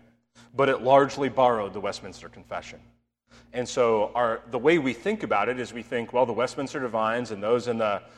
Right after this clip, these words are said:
um, Second London, uh, Confession were, it was just an issue of baptism, and that was all that mattered. And they were like us having a conversation. They just decided to disagree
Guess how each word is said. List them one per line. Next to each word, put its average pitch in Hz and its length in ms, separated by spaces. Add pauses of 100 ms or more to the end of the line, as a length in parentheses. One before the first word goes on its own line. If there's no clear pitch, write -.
(180)
um, 104 420
Second 123 360
London, 113 540 (220)
uh, 107 260
Confession 113 680 (420)
were, 117 680 (260)
it 143 60
was 120 200
just 147 340
an 135 100
issue 131 300
of 98 140
baptism, 113 640
and 107 60
that 110 120
was 107 100
all 117 200
that 156 120
mattered. 104 420 (440)
And 117 680
they 120 260
were 139 140
like 123 280
us 123 440
having 131 300
a 117 40
conversation. 120 800
They 120 100
just 113 180
decided 120 380
to 92 180
disagree 110 640